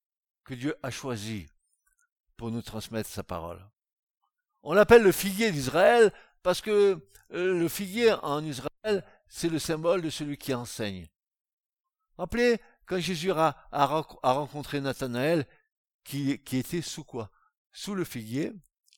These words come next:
Et, et Jésus a dit, « C'est parce que tu m'as vu que tu as cru, mais avant même que tu sois le figuier, je, sous le fi-, je te connaissais. »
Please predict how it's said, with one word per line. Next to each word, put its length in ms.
Et, 240
et 80
Jésus 320
a 60
dit, « 260
C'est 180
parce 220
que 100
tu 180
m'as 160
vu 200
que 120
tu 200
as 80
cru, 240
mais 240
avant 300
même 420
que 100
tu 160
sois 200
le 100
figuier, 420
je, 160
sous 180
le 140
fi-, 240
je 140
te 280
connaissais. » 840